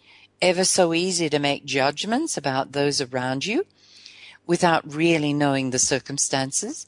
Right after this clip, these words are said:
Or are you so passionate about not talking of others in any way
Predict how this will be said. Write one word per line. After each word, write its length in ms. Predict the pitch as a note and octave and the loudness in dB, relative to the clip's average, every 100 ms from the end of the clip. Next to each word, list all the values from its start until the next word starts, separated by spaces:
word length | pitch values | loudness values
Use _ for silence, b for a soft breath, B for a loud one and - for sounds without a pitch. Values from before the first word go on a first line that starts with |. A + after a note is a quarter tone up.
| B B B B | B B B B
Or 200 | - A3 | 0 2
are 180 | G#3+ A3 | 2 0
you 240 | G#3 A3 G#3+ | 0 -2 -2
so 520 | - - B3+ A#3 A#3+ | 0 0 0 0 2
passionate 760 | - - A#3+ - F3+ C#3 C3 | 0 0 -4 -4 -4 -6 -6
about 380 | D3+ C#3+ D3 - | -6 -4 -4 -4
not 540 | D3+ D#3 G3 D#4 - | -8 -2 2 2 2
talking 500 | - F#3 C3+ - A#2+ | -6 -4 -4 -6 -8
of 140 | A#2+ A#2+ | -6 -4
others 400 | A#2 G#2+ - C3+ | -4 -4 -8 -6
in 160 | C3 | -2
any 220 | B2+ B2+ B2 | -2 -2 -4
way 280 | B2+ A#2 | -2 -2